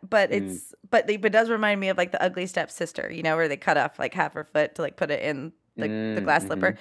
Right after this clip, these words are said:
Speaker 1: Uh, it's on a track from her, a song, Blodak Yellow, and it's in reference to her Christian Louboutin, I don't know how you say Louboutin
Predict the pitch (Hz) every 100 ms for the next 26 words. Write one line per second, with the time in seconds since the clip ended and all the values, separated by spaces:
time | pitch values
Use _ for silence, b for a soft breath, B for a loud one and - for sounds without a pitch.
0 | B B B - 196 151 - 226 254 294
1 | 294 254 247 240 233 214 220 - 214 214
2 | 214 208 190 b b - 202 202 226 240
3 | 247 - 208 190 220 247 285 - 220 214
4 | 214 - - b b 233 233 226 277 277
5 | 269 - 262 240 214 - 247 - 262 262
6 | 247 226 220 226 - 233 233 262 285 311
7 | - 214 220 202 196 185 185 185 185 190
8 | 185 175 190 196 _ - 208 208